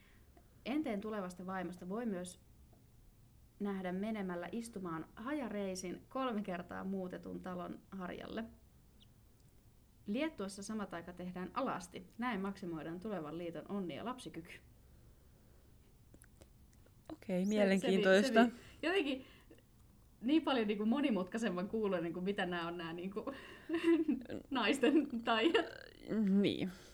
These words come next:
Speaker 1: Alastomuus on totta kai valttia myös silloin, jos menee juhannusyönä kosken keskelle kivelle istumaan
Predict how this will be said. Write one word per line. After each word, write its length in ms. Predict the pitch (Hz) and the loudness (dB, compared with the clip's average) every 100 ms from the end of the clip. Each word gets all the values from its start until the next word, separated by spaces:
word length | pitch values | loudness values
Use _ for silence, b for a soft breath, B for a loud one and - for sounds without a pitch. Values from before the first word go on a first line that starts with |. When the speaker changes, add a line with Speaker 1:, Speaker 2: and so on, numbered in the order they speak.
| B B B B - - - - - - - | B B B B -20 -20 -20 -20 -20 -20 -6
Speaker 1:
Alastomuus 640 | 202 196 180 180 175 190 226 | -2 -2 -2 -6 -6 -6 -6
on 240 | 254 269 | -6 -4
totta 260 | 233 233 208 | -6 -8 -8
kai 260 | 196 185 | -6 -6
valttia 420 | 196 190 - 175 | -6 -8 -10 -10
myös 280 | 175 175 185 | -10 -10 -10
silloin, 420 | 196 180 175 175 - | -8 -8 -8 -10 -10
jos 200 | 185 190 | -12 -10
menee 260 | 185 180 | -8 -6
juhannusyönä 640 | 185 202 180 - 185 180 180 | -6 -6 -6 -8 -10 -8 -8
kosken 460 | 196 202 - - | -10 -10 -12 -14
keskelle 540 | - 180 180 180 180 180 | -10 -10 -10 -10 -10 -10
kivelle 380 | - 185 175 170 170 | -10 -8 -8 -8 -8
istumaan 560 | 185 - 180 180 175 | -10 -10 -8 -6 -6